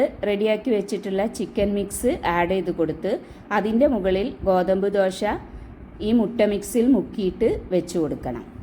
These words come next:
സൂക്ഷിച്ച് വേണം ഈ ദോശ വെച്ച് കൊടുക്കുമ്പോൾ, കീറിപ്പോവാതിരിക്കാൻ ശ്രദ്ധിക്കണം. അടുത്ത ദോശ മുട്ട മിക്സിൽ മുക്കി വെച്ച് കൊടുത്തിട്ടുണ്ട്. അവിടെ അവിടെ അല്പം കീറിയിട്ടുണ്ട്, പക്ഷേ കുഴപ്പമില്ല,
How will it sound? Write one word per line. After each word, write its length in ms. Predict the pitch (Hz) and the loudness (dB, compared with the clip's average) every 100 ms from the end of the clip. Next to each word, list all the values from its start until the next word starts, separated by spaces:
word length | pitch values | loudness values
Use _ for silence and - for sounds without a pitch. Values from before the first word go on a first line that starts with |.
| - - - - - - - - - - - - - - _ _ _ _ _ - - - | -14 -16 -18 -14 -14 -14 -14 -12 -12 -10 -8 -6 -8 -10 _ _ _ _ _ -20 -18 -2
സൂക്ഷിച്ച് 540 | 247 247 254 285 269 349 | 0 2 2 0 0 2
വേണം 320 | 247 196 202 269 - 214 | 4 4 0 -4 -6 -6
ഈ 20 | 226 285 - - - - - - - 202 | -4 -4 -8 -16 -16 -16 -16 -14 2 4
ദോശ 240 | 202 202 240 208 | 6 2 0 0
വെച്ച് 200 | - 196 | -2 -2
കൊടുക്കുമ്പോൾ, 520 | 180 160 170 160 170 277 - - - | 0 0 0 0 -2 -4 -10 -18 -6
കീറിപ്പോവാതിരിക്കാൻ 1080 | 226 220 254 247 226 208 208 196 175 190 202 - | 2 2 2 2 4 4 2 0 -2 -2 -2 -2
ശ്രദ്ധിക്കണം. 580 | 165 139 143 143 151 240 - - - - - - | -4 -4 -6 -6 -6 -8 -12 -20 -20 -18 -2 2
അടുത്ത 280 | 220 214 285 - - 202 | 2 2 0 0 0 4
ദോശ 220 | 196 190 214 247 202 | 4 4 0 0 0
മുട്ട 200 | 175 190 190 | 0 2 0
മിക്സിൽ 300 | 190 226 233 | -2 0 2
മുക്കി 240 | 190 - 190 190 | 2 0 0 0
വെച്ച് 180 | - 190 | 0 -2
കൊടുത്തിട്ടുണ്ട്. 520 | 170 - 165 165 165 185 | -2 -2 -2 0 2 2
അവിടെ 180 | 185 185 202 | 2 4 2
അവിടെ 140 | 226 254 | 2 0
അല്പം 240 | - 214 214 | 0 -4 -2
കീറിയിട്ടുണ്ട്, 580 | 190 180 185 214 180 185 185 | -2 -2 -2 -2 -2 -2 -4
പക്ഷേ 200 | 180 196 | -4 -4
കുഴപ്പമില്ല, 560 | 202 170 - 202 190 | 0 0 2 0 2